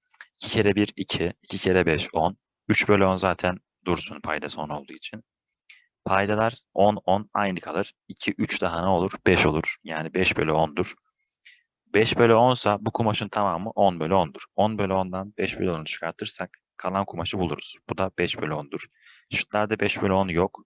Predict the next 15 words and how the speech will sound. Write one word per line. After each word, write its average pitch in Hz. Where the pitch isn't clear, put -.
Çünkü -
beş 101
bölü 85
on 92
sadeleşebilen 90
bir 76
kesirdir. -
Beş 113
ile 110
sadeleştirebiliriz 92
en 76
yakın. 101
Beşe 98
böldüm 76
bir. 107